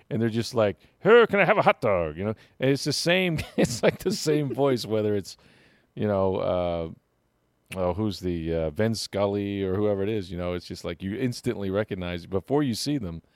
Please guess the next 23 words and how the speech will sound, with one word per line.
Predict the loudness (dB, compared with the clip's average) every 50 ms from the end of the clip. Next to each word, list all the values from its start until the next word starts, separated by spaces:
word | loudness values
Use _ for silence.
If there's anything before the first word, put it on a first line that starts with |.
| _ _ _ _ _ _ _ _
you | _ -4 -2 0
hear | 2 2 2
that | 2 2 0 -2
voice | -4 -2 -2 -2 -2 -4 -8
and | -10 -8
you're | -8 -8
like, | -8 -10 -10 -8 -6
"Wow, | -6 -4 -4 -6 -8 -10 -14 _ _ _
that's | -12 -12 -12
pretty | -8 -6 -6 -6 -4
cool. | -4 -4 -4
That's | -4 -4 -6 -6
Keith | -8 -10 -10 -6
Jackson." | -6 -6 -6 -6 -10 -14 -16 -16
So | -10 -10 -10 -10 -10 -16 _ _ _ _ _ _ _ _ _ _ _ _ _ _ _ _ _
that's | -2 -2 0 0
my | -2 -2
trip | 0 0 -2 -2 0
down | -4 -4 -2
memory | -4 -4 -4 -4 -4
lane | -6 -6 -6 -8
with | -10 -8 -8
him. | -8 -8 -8 -12